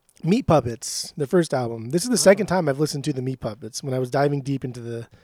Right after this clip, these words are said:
Speaker 1: the J F A episode, I listened to the Meat Puppets. This is not fair because this is not, like, entirely indicative of their sound,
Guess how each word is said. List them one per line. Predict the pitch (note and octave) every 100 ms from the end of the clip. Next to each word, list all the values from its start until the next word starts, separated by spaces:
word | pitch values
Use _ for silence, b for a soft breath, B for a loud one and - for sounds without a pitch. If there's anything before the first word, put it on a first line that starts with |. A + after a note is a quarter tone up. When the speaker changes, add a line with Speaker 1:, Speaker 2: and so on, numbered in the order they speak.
| b
Speaker 1:
the | D3+
J | D#3 C#3+
F | B2+
A | C3+
episode, | B2+ A#2+ - B2 A#2 B2 b b b -
I | D#3+
listened | C#3 C#3
to | B2+
the |
Meat | C3
Puppets. | C#3+ B2 A#2+
This | - G#3
is |
not | A3+ G3+ F#3
fair | - D#3+ C#3
because | C3+ D#3 D3+
this |
is | D#3+
not, | F3+ D3+
like, | C#3 C#3
entirely | C#3 D#3+ D3+ C#3+
indicative | B2+ C#3+ C#3 C3+
of | F#3 D3
their | C#3
sound, | C3 - C3 C3+ E3